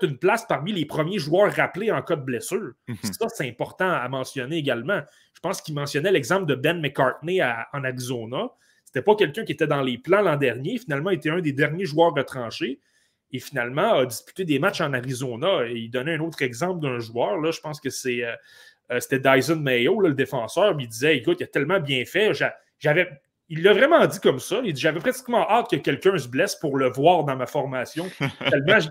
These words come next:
Speaker 1: tellement il m'avait impressionné. Mais tu sais, c'est, évidemment,
Speaker 2: Ouais.
Speaker 1: c'est un peu à la blague, là, mais quand
Speaker 2: Exact.
Speaker 1: même. <laughs>
Speaker 2: Euh, bon, Marty, euh, passons quand même rapidement, là, sur, euh, sur Caden Goulet, parce que je pense que, euh, semaine après semaine, on a beaucoup parlé du défenseur.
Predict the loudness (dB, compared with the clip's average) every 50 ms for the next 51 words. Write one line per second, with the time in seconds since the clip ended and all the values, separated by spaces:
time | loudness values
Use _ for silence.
0 | 0 0 2 6 6 4 4 4 2 2 2 2 -2 -2 -2 -2 -4 -4 -2 -4
1 | -4 -4 -4 -4 -6 -6 -6 -8 -10 -10 -8 -8 -8 -6 -6 -6 -6 -4 -6 -6
2 | -8 -10 _ _ -16 -14 -12 -10 -8 -8 -4 -4 -2 2 2 0 2 0 -2 -2
3 | 4 4 6 6 6 4 4 0 -2 -2 -4 -8 -6 -6 -6 -4 -2 -2 -2 -2
4 | -4 -6 -8 -8 -12 _ -14 -14 -14 _ _ _ _ -4 -4 -4 -12 -14 -14 -20
5 | -18 0 4 6 8 10 10 8 10 10 8 10 12 10 8 8 8 2 2 6
6 | 6 8 8 6 6 2 -2 -4 -4 -6 -6 -6 -10 -14 -18 _ _ _ -2 -2
7 | 0 -2 -2 0 -2 -2 -2 -4 -4 -6 -6 -6 -6 -14 -12 -10 -10 -8 -8 -10
8 | -10 -8 -10 -10 -8 -6 -6 -6 -6 -6 -10 -14 -12 -8 -8 -8 -6 -6 -10 -10
9 | -8 -8 -6 -4 -4 -2 -4 -4 -4 -4 -8 -6 -4 -4 -4 -4 -4 -2 -2 -4
10 | -4 -6 -20 -20 _ _ -12 -6 -4 -2 -2 -2 -2 -4 -4 -4 -4 -6 -6 -6
11 | -8 -10 -10 -10 -10 -8 -2 0 2 2 2 2 0 -8 -6 -6 -4 0 0 0
12 | 0 0 -2 -2 -2 -4 -4 _ -6 -6 -6 -4 -8 -6 -2 0 0 0 0 -2
13 | -6 -4 -6 -6 -4 -2 -4 -4 -4 -4 -2 0 0 0